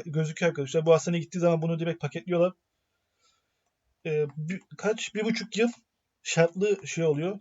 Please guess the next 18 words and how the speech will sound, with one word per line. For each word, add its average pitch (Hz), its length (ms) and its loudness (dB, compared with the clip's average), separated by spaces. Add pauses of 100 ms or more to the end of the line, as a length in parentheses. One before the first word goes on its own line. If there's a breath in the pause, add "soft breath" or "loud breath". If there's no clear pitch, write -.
(140)
tahliye. 165 520 -4 (1300)
Yani 147 240 2
bir 190 140 6
ayda 190 220 6
bir 202 80 0
imzaya 190 320 6
gidiyor. 139 240 0
Onun 160 140 -2
isminde 165 360 -2
ben 170 160 0
pek 175 280 -4
bu 165 140 -8
konuda 165 360 0
şey 156 220 -6
değilim, 147 180 -4
hani 143 180 -6 (800)
bilgili 156 380 2
değilim. 170 400 2